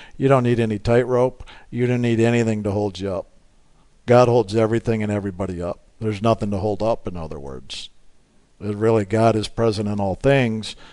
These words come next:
which means you can fly, you can levitate, you can go in and through, down or up, or any way around, because there's no limitations with God.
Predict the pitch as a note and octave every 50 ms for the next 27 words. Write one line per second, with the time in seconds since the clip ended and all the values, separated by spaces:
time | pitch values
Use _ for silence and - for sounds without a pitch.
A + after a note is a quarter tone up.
0 | - - - - A2+ G#2 - - A2+ A#2 A#2 A#2 A#2 A2+ G#2 F#2 - - - B2+
1 | A2 A#2+ C3 B2 - A#2+ G#2+ G2 - A2 A#2 A#2 A#2+ B2 A#2+ B2 B2 B2+ B2+ B2
2 | A#2+ - - - - - - - A#2+ A2 G#2 A2+ G#2+ G#2+ A#2 B2 A#2+ A#2+ B2+ -
3 | - - B2 B2+ B2+ B2+ B2+ - - - - - - - - A#2+ A2+ - B2 A#2+
4 | A#2 A#2+ A2+ A2 F2 B2+ A#2+ B2 B2+ B2+ B2 B2 A2 - A#2+ C3 C3+ C3+ C3 C3
5 | B2+ B2+ B2 A#2+ - - - - - - A#2 G#2 A#2+ A#2+ B2+ B2+ B2 B2 B2 A#2+
6 | B2 B2 A#2+ - - - A2 A2+ A#2 A#2 A#2+ A#2 A#2 A2 G#2 F#2+ - - A#2+ A#2
7 | A2+ A2 G#2+ G#2 G2 F#2+ F#2 F2+ G2 - - - - - - - - - _ _
8 | _ _ _ - A2+ G#2 - A#2+ A2+ A2 F2 G2+ G#2+ G2+ F#2+ A2+ A#2 A#2 A2+ A2
9 | G#2 G#2 G2+ - A2+ G#2+ G#2 - - - - - A2 G#2 - - G2+ F2+ D2 D2
10 | G2+ - C3